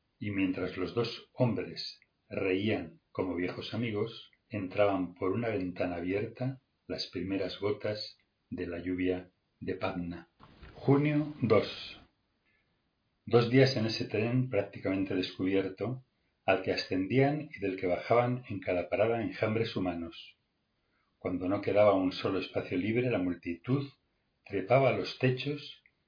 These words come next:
y así efectuaba el viaje durante largos kilómetros. También Igor andaba por los techos hablando en hindú y cantando aires populares. En una especie de estación ferroviaria,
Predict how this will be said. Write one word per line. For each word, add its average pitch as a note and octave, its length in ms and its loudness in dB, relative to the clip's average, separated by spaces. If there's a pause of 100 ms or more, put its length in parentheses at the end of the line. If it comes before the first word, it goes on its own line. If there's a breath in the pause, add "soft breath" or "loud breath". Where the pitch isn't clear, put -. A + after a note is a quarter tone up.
(180)
y F#2 120 0
así A#2 260 0
efectuaba A#2 720 2
el F#2 100 -2
viaje G#2 320 -2
durante F2 420 -2
largos G2 340 -2
kilómetros. F2 760 -4 (800)
También G#2+ 560 0
Igor B2+ 400 2 (480)
andaba G#2+ 400 4
por F#2+ 120 0
los F#2 240 -4
techos C3+ 500 0
hablando B2 560 0
en G2+ 100 0
hindú F#2 500 0 (300)
y F#2+ 140 -6
cantando A2 580 0
aires G#2 300 0
populares. E2+ 840 -6 (920 soft breath)
En F#2+ 140 -2
una A2 100 2
especie - 420 -2
de F#2+ 60 0
estación F#2 500 -2
ferroviaria, A2 800 0